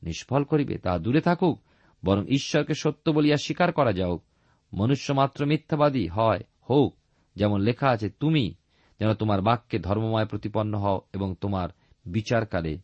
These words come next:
বিজয়ী হও। ঈশ্বর তো বিশ্বস্ত, কিন্তু জিহুদীদের অনাজ্ঞাবহতা ঈশ্বরের বিশ্বস্ততা কি ভেঙে ফেলবে? না, পারে না। জিহুদীগণ পতিত বা ব্যর্থ হতে পারে, তার অর্থ এই নয় যে ঈশ্বর ব্যর্থ হবেন।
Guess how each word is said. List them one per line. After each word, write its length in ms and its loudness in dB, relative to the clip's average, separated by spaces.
বিজয়ী 400 -2
হও। 220 -10
ঈশ্বর 320 2
তো 120 0
বিশ্বস্ত, 520 -2
কিন্তু 260 4
জিহুদীদের 520 4
অনাজ্ঞাবহতা 920 2
ঈশ্বরের 500 2
বিশ্বস্ততা 520 -2
কি 120 -4
ভেঙে 260 -4
ফেলবে? 380 -2
না, 200 2
পারে 260 2
না। 240 -4
জিহুদীগণ 640 4
পতিত 280 2
বা 140 6
ব্যর্থ 380 2
হতে 160 0
পারে, 320 -2
তার 160 6
অর্থ 280 4
এই 140 8
নয় 180 4
যে 80 4
ঈশ্বর 360 2
ব্যর্থ 320 0
হবেন। 440 -2